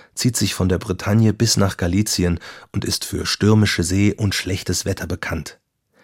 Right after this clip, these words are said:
Die Biskaya sorgt aber auch mit der feuchten Luft, die sich oft als Nebelschwaden zeigt,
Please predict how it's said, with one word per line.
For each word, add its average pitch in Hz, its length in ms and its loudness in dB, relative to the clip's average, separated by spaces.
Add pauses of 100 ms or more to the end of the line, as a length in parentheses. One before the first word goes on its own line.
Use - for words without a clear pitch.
(540)
Die 110 40 6
Biskaya 107 520 4
sorgt 98 340 2
aber 104 180 2
auch 107 360 2
mit - 220 -4
der 92 60 -6
feuchten 92 440 -2
Luft, - 460 -2
die 80 80 -4
sich - 240 -4
oft - 220 -4
als - 260 -4
Nebelschwaden 92 680 0
zeigt, 92 360 -2